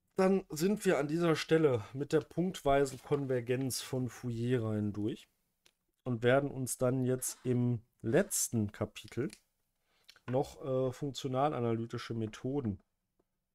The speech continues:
äh, zu Gemüte führen, die dann ein bisschen die,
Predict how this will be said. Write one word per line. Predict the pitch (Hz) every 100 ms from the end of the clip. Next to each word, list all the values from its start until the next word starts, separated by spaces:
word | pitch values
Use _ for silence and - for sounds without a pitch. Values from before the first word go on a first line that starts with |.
| _
äh, | 113 110
zu | 107 - 123
Gemüte | 113 113 135 120
führen, | - - 110 160 - _ - - _ _ - - _ _ _ _ _ _ _ _ _ _ _
die | 139 127 127 143
dann | 135 147
ein | 135 123
bisschen | 135 - 139 123 113
die, | 120 120 120